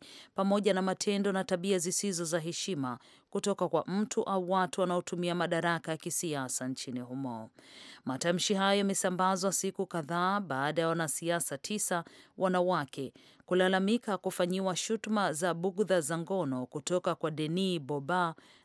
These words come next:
naibu spika wa bunge la wawakilishi.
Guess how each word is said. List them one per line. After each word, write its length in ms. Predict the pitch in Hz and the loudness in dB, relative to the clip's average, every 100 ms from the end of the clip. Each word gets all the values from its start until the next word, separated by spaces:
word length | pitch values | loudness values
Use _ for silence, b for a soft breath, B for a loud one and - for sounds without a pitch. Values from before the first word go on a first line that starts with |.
| - | -4
naibu 420 | 139 160 190 190 | -2 0 0 0
spika 460 | - 202 214 - | -2 -2 -2 2
wa 80 | 208 | 2
bunge 500 | 175 202 202 180 165 | 2 0 0 0 0
la 180 | 180 160 | 0 -2
wawakilishi. 1000 | 135 131 127 - 127 135 - - 139 | -2 -4 -6 -8 -10 -6 -6 -6 -8